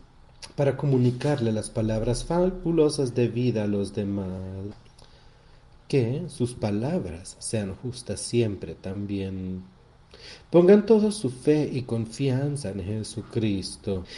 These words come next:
y tengan cuidado, amigos, de a quién escuchen, que habrán personas diciendo: "Ven acá y permíteme a mí instruirte sobre la palabra". Pero tengan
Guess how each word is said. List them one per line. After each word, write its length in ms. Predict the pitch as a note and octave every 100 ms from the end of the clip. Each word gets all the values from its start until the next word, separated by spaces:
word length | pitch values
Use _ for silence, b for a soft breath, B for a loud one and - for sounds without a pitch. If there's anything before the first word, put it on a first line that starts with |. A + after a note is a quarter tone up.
| B
y 120 | D3
tengan 360 | C#3 B2+ C3+ A3
cuidado, 720 | - C3 A2+ B2+ E3+ F3+ G#2
amigos, 880 | F#2 F#2 F2+ - A#2 G2+ - - - - - - - -
de 200 | A#2+ B2
a 160 | G#2
quién 320 | - C3 C#3 A2+
escuchen, 1040 | - - A#2+ A2 G#2 - G#2+ G2 F#2+ F#2 - -
que 120 | C#3+
habrán 340 | B2 B2+ E3+ F#3
personas 680 | C#3+ - F3 F#3+ C3 A2+
diciendo: 720 | A#2+ G#2+ - D3 C#3 A2 F#2+ G2+
"Ven 300 | C3 F#3+ G3+
acá 340 | C3 B2 C#3+ B2+
y 120 | A2+
permíteme 840 | A#2+ A2 B2+ G3+ B3 A#2+ A2 A2
a 100 | G#2+
mí 280 | A2 F3+ D#3
instruirte 960 | G#2 - - B2 B2+ F#3+ C4 F#3 C#3 F#2
sobre 340 | - F#2 F#2
la 220 | F#2 F2+
palabra". 640 | G2 F#2+ F2+ F2 E2+ F2 D#2+ - - B B B B
Pero 240 | A#2+ G#2
tengan 680 | G2+ - C#3+ E3 E3+ A2+ E2+